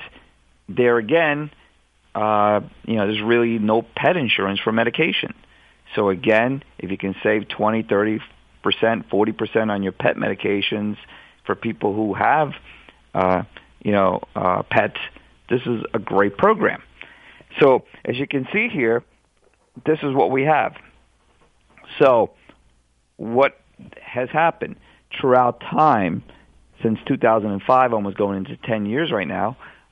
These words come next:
uh, we had literally hundreds of emails and phone calls asking us to create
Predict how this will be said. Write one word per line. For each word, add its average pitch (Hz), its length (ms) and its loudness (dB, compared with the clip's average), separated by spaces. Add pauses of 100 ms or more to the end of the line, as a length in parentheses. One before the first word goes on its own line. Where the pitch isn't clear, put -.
uh, 104 400 2 (320)
we 139 180 0
had 127 200 2
literally 113 340 0
hundreds 110 520 0
of 98 200 2 (140)
emails 104 680 0 (640)
and 95 480 -2 (200)
phone 214 200 2
calls - 320 0 (480)
asking 123 400 2
us 101 240 2 (840)
to 113 180 2
create 117 920 0